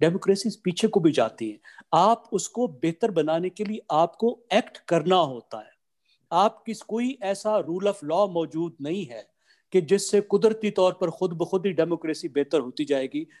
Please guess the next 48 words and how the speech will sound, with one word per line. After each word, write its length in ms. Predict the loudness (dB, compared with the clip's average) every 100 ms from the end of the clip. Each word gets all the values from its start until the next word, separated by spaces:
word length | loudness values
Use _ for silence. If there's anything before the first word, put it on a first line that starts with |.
| _
अगर 240 | 0 4 4
आप 180 | 2
उसको 200 | -4 -6
ठीक 280 | -6 -4 -2
करने 220 | 0 -2
की 100 | -4
कोशिश 380 | -4 -6 -6 -4
ना 100 | -4
करें। 280 | 0 2 0 -4 _ _ 2
यह 160 | 4
भी 120 | 4
बिल्कुल 320 | 4 2 4 4
मुमकिन 380 | 4 2 2
है 80 | 2
कि 100 | 2
वो 80 | 2
पहले 260 | 4 4 2
से 120 | 0
भी 120 | 0
बदतर 320 | 2 2 0
होती 260 | -2 -4 -8
जाएगी। 380 | -10 -12 _ _ _ _ _ _ _ _ _ 2
और 220 | 2 2 -2
हमने 240 | -2 -2
देखा 320 | -4 -4 2
है 260 | 0 0 -10 _ _
कि 60 | -4
पाकिस्तान 540 | -2 -2 -6 -6 -8
में 180 | -8 -10 _
ऐसा 220 | -8 -6 -8
हुआ 340 | -4 2 2
है, 260 | 0 -14 _ _ -4
खुद 140 | -4
ब 140 | -2 -2
खुद 280 | 0 0 -2 -18
डेमोक्रेसी 680 | -18 -6 -4 -4 -4 -6 -6
बेहतर 340 | -4 -4 -4 -4
नहीं 100 | -4
हुई। 80 |
इस 160 | -4 0
वक्त 160 | 0 4
का 100 | 4
आप 220 | 4 2
एक 160 | -2
डेमोक्रेटिक 600 | -2 -4 -6 -6 -8 -10
क्राइसिस 380 | -8 -8 -10 -10
आप 160 | -10 -10
देख 120 | -16